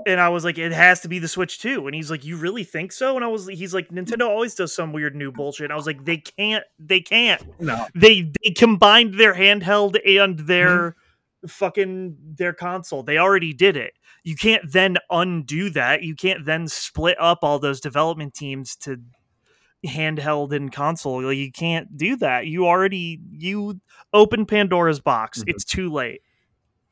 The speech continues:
Speaker 2: Yeah, I, I, I don't know what they're gonna be able to. I, I, it has to be the Switch too.
Speaker 1: It has to. Like, I, that's why I think they should just go the route that Xbox is going, like,
Speaker 2: Mm.
Speaker 1: just fucking make a Switch Pro.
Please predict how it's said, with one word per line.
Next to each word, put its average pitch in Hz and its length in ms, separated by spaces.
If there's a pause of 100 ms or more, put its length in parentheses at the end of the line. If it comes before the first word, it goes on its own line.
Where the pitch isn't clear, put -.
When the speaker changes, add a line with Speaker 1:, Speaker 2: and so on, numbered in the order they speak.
(540)
Speaker 2:
Yeah, 95 220
I, 117 480
I, 123 260
I 151 120
don't 170 260
know 180 120
what 180 180
they're 180 120
gonna 180 180
be 170 120
able 175 220
to. 160 160 (120)
I, 156 220
I, 143 260
it 135 140
has 117 380
to 110 60
be 107 40
the 104 100
Switch 101 360
too. 98 340 (500)
Speaker 1:
It 233 160
has 233 200
to. 196 160
Like, 196 260
I, 214 300
that's 185 360
why 233 340 (100)
I 190 340 (100)
think 185 200
they 147 220
should 180 180
just 156 200
go 131 220
the 120 480 (380)
route 131 280
that 131 260
Xbox - 360
is 120 120
going, 120 340
like, 117 200
Speaker 2:
Mm. 113 340 (100)
Speaker 1:
just 165 400
fucking 190 640
make 170 220
a 196 40
Switch - 380
Pro. 170 460